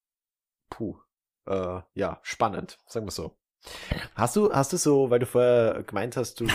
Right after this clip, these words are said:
du bist ja auch viel auf Letterboxd unterwegs, hast du so Lieblingskritiker oder so Leute, von denen du dir ganz aktiv,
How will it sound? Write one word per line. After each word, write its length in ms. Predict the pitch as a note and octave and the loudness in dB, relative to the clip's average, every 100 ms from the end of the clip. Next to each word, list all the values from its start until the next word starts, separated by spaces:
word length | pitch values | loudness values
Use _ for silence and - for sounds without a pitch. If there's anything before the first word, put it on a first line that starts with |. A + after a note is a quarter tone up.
| - | -2
du 60 | C#3 | -2
bist 120 | C#3 | 2
ja 60 | C#3 | 0
auch 80 | |
viel 220 | - D#3+ C3+ | 0 0 0
auf 180 | - | 0
Letterboxd 520 | G2+ G2+ A2 B2+ - A2+ | -4 -4 0 -2 -2 -6
unterwegs, 340 | G#2+ A#2 - | -4 -4 -6
hast 120 | - | -6
du 40 | A2+ | -2
so 280 | A#2 G#2+ | 2 2
Lieblingskritiker 880 | G2+ A2+ C3+ - - A#2+ - B2 B2+ | 2 0 0 -2 -4 -4 -2 0 2
oder 120 | A#2 | 4
so 240 | G#2+ A2+ G2+ | 2 -2 0
Leute, 340 | G2+ G#2 B2+ | 2 2 0
von 160 | - G#2+ | -2 -2
denen 240 | G#2 G#2 | -4 -4
du 120 | G#2+ G2 | -4 -4
dir 260 | G#2+ G2 | -2 -2
ganz 240 | - G2 B2+ | -2 -6 -6
aktiv, 540 | - - B2 - | -8 -8 -8 -8